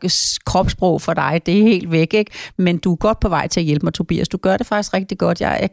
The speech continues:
glad for din hjælp. Tusind tak. Tænk det kun i dag. Du må godt lave lidt humor i det, øh, hvis du, hvis du kunne følge mig i den stil. Altså,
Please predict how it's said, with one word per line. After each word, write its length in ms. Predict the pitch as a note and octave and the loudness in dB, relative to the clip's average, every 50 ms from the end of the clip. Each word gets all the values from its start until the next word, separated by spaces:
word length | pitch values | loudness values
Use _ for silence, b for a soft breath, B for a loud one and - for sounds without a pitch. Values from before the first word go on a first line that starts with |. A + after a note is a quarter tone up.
| - | -2
glad 240 | - G3 G3+ G#3+ A#3+ | 0 2 2 2 2
for 140 | - - A#3 | 2 0 0
din 200 | G#3 G#3+ G3+ F#3 | 0 0 0 2
hjælp. 240 | E3+ E3+ - - - | 0 0 -2 -2 -6
Tusind 400 | - - B3 - A#3 - - G#3+ | -4 -2 -2 -2 -2 -2 -2 -2
tak. 300 | - F#3+ E3+ E3 E3+ - B B B B | 0 0 0 0 -2 -6 B B B B
Tænk 240 | B - C#4 C#4 - | B -2 -2 -2 -2
det 120 | D4 C#4 - | -4 -4 0
kun 200 | - C#4+ C#4+ C4+ | 0 0 0 0
i 80 | D4 | 0
dag. 200 | B3+ A3+ G3+ G3 | 0 0 0 2
Du 60 | F#3+ | 2
må 60 | G3+ F#3 | 0 2
godt 160 | - - - | 0 0 2
lave 160 | A3+ A#3+ B3+ | 2 2 2
lidt 180 | A#3 A3+ G#3+ G3+ | 2 2 2 4
humor 300 | A3+ A#3+ C4+ C#4+ D#4+ A#3 | 4 4 4 4 2 2
i 180 | - F3+ E3 | 2 2 0
det, 200 | C#3+ F3 E3+ E3+ - - | 2 2 0 0 0 -2
øh, 180 | D#3+ D#3+ D#3+ | 0 0 0
hvis 140 | D#3 E3 E3+ | 0 -2 -2
du, 220 | - G3 F3+ E3+ - | -2 -2 -2 -2 -2
hvis 120 | F3 F3 | -2 -2
du 100 | - F#3 | -2 -2
kunne 160 | - - F3 | -2 -2 -4
følge 400 | - - - - G3 G3+ G#3 A#3 | -4 -4 -2 -2 0 0 2 0
mig 140 | G#3+ F#3+ E3 | 0 0 0
i 40 | E3 | 0
den 180 | F3+ F3+ F#3 | 0 -2 -2
stil. 360 | G3 - - G#3 G3 - - F#3+ | -4 -4 -2 -2 -2 0 0 0
Altså, 260 | - E3 - F3+ | 0 2 0 -2